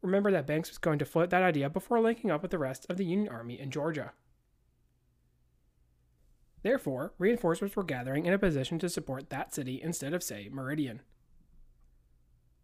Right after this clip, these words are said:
Polk would even leave his command with Loring, probably an indication he was not worried of what was happening in Mississippi.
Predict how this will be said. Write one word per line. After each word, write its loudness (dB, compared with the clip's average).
Polk 4
would 4
even 4
leave -2
his -6
command -2
with -4
Loring, 2
probably 4
an 2
indication -4
he 2
was 2
not 6
worried 0
of -4
what 0
was 0
happening -8
in 0
Mississippi. -2